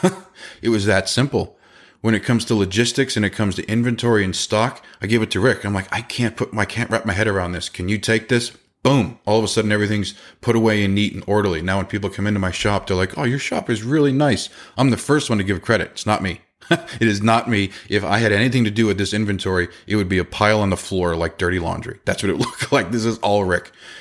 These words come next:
'Cause I'm not good at it. You have to know your shortcomings and be held accountable for that. The biggest thing is my core employees, my closest employees that have now become my managers, Max, Rick, and Jill, have been around the longest.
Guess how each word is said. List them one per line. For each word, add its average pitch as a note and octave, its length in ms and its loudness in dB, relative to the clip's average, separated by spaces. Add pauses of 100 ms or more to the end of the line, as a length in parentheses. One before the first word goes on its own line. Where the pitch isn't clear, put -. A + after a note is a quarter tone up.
(140)
'Cause B2 200 0
I'm A#2+ 240 4
not G2+ 340 0
good C#3 220 4
at F2+ 160 0
it. - 160 -12 (180)
You A2 160 -2
have A#2+ 220 -2
to B2 60 0
know A#2 220 4
your A#2 160 2
shortcomings G2 680 -2
and G#2 140 -6
be G#2 140 -2
held A#2+ 300 0
accountable B2 560 -2
for - 180 -10
that. - 320 -10 (1000)
The A2 120 0
biggest C3+ 580 0
thing E2 280 -6 (360)
is G#2 160 0
my A2 160 4
core C#3 380 2
employees, G2+ 500 0
my F#2 120 -2
closest A#2 360 -2
employees F#2+ 420 0
that F2 80 -2
have F2 80 -8
now G2 140 0
become F#2+ 260 -4
my F#2 120 0
managers, G2 460 0
Max, F#2 300 0
Rick, G#2+ 200 0
and A2 120 2
Jill, E2 240 -2
have F2 160 -8
been F#2 120 0
around F#2+ 300 2
the F#2+ 60 0
longest. G2 580 0